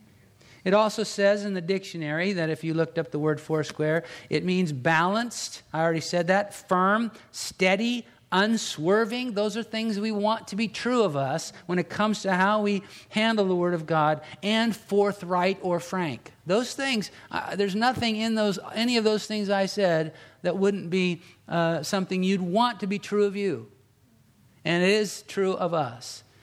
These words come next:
Now, the term four square is not a term you ever hear in normal conversation anymore. It ha-, it was used,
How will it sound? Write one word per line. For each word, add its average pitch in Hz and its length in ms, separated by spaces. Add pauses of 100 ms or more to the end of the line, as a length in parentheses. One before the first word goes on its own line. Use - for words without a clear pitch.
(200)
Now, 196 120
the 196 80
term 240 280
four 208 220
square 208 480
is 170 120
not 196 220
a 190 40
term 190 320
you 156 320 (640)
ever 233 280
hear 165 400
in 165 200
normal 170 280
conversation 160 640
anymore. 156 480 (240)
It 175 120
ha-, 208 440
it 185 140
was 208 380
used, 175 440